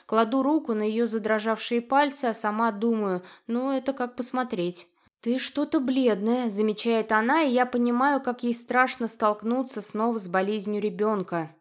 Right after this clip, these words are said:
«Бедная моя мамочка, она не должна больше страдать. Я обязана преподнести ей новости в позитивном ключе и выглядеть счастливой, даже если не ощущаю этого». «Мам, все отлично, мы с Халидом собираемся пожениться».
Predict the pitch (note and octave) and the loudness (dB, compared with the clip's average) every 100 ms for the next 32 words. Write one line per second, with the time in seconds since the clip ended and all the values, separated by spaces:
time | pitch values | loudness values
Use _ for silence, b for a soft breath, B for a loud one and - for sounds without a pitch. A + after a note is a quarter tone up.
0 | - G3 G#3+ B3 C#4 A#3 A#3+ A#3 A#3 A3+ | -10 -4 2 6 6 4 2 2 2 2
1 | A3 G#3 G#3+ G#3 F#3 - F#3 F3+ G#3+ C4+ | 2 2 2 0 -2 -4 -2 0 2 2
2 | C#4+ C4+ C#4 A#3+ C#4+ D4+ D4 C#4 - C4+ | 4 4 4 2 0 2 2 0 -2 -2
3 | - C4 A3+ G#3 E3 - F3+ G3 F#3 G3+ | 0 0 2 0 -2 -4 0 2 2 2
4 | A3+ A3 A#3 G#3 A3+ G#3+ F#3 G#3+ - A#3 | 2 2 -2 0 -2 -2 -2 -2 -2 -2
5 | A#3 A#3+ A#3+ C#4 D#4 - - F#3+ - G3 | 0 2 2 2 0 -2 -4 -6 -4 -4
6 | G3 F#3+ C#4 C4+ A3 F#3+ F3+ - F3+ G#3 | -4 -2 2 2 2 -2 -4 -2 -2 0
7 | B3+ G3+ A#3+ C#4+ C4 G#3+ - - F#3+ G3 | 0 -2 0 0 -2 -4 -6 -4 -4 -2
8 | F#3 G#3 A3+ F#3+ G3 F3+ F3 F3+ F#3 F3+ | -2 0 0 2 0 0 -4 -4 -2 -2
9 | F3+ F3 - F3+ - B3+ C#4+ G#3+ F#3 F3 | -2 -4 -6 -6 -2 2 2 2 0 -2
10 | E3 D#3 b b b - B3 B3+ F3 - | -4 -6 b b b 0 4 4 2 -2
11 | C#4+ D#4 D#4 C#4+ A#3+ - F#3+ G#3+ B3 - | 0 0 2 0 0 -2 -2 0 0 -2
12 | - C#4+ B3+ A3 G#3+ - G3+ A3 A#3+ C4 | 0 0 0 -2 -4 -4 -2 0 0 0
13 | A#3 A#3+ A#3+ G#3 A#3+ B3+ A#3+ - - D#3 | -2 -4 -4 0 0 2 0 -4 -6 -8